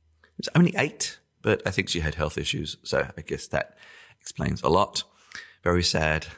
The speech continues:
Internet memes everywhere cried out. Uh, and the interesting thing here is that a lot of the famous meme cats are all dead now. Keyboard Cat is dead. Um, Grumpy Cat, I think, is dead. Little Bub is dead.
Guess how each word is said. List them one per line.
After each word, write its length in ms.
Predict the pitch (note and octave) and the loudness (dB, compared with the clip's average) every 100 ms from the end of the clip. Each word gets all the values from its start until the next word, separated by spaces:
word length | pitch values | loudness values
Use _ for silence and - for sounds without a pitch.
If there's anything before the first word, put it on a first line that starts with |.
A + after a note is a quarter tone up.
| _ _ - | _ _ -2
Internet 340 | F2+ F2 E2 | 0 0 -2
memes 320 | F2+ E2+ D#2+ | 0 0 0
everywhere 460 | - D#2+ D#2 D2+ D#2 - - _ | 0 2 2 2 -2 -14 -20 _
cried 320 | - E2+ D#2 D2 | -4 0 2 2
out. 400 | C#2+ D2 - - _ _ _ _ _ - | -2 -4 -8 -10 _ _ _ _ _ -6
Uh, 220 | C#2+ D2 - | -2 -2 0
and 160 | B2+ | 2
the 120 | C#3+ | 4
interesting 340 | F3 F3 D3+ C3 | 2 2 0 0
thing 200 | C3+ B2 | 0 2
here 280 | A#2+ B2 A#2 | 4 4 4
is 240 | F2+ F2 | 4 2
that 100 | G2+ | -2
a 60 | G#2 | 0
lot 140 | C3 | 0
of 100 | D#3 | 0
the 160 | A2 F#2+ | -2 -4
famous 640 | - C#3+ E3 E3 D#3 A#2 | -2 2 4 4 4 2
meme 380 | A2 D3+ C#3+ C#3 | 0 -2 -2 -4
cats 500 | E3+ D3+ - - - | -2 -4 -4 -6 -4
are 120 | A#2+ D#3+ | 2 2
all 100 | G3 | 2
dead 180 | G#3+ - | 0 0
now. 240 | A#2 C2+ - | -2 -2 0
Keyboard 320 | C3 C3+ C3 | 2 2 0
Cat 200 | C3+ - | -4 -2
is 160 | A2+ | -6
dead. 320 | - A#2+ A#2 - - - - _ _ | -2 0 0 -4 -20 -20 -20 _ _
Um, 460 | D#2 D2+ D2+ D2+ D#2 | 0 0 0 -6 -6
Grumpy 240 | - G#2 A#2+ | 0 0 0
Cat, 200 | A#2+ G2 | -2 -2
I 60 | |
think, 200 | A2 A2+ | -4 -6
is 120 | A#2 A2 | -8 -4
dead. 300 | A2 G#2+ G#2 | -2 -2 -2
Little 220 | A2 G#2+ | -4 0
Bub 260 | G2+ G2+ | 0 0
is 120 | G2+ G2+ | -2 -2
dead. 280 | G2 G2 | -2 -2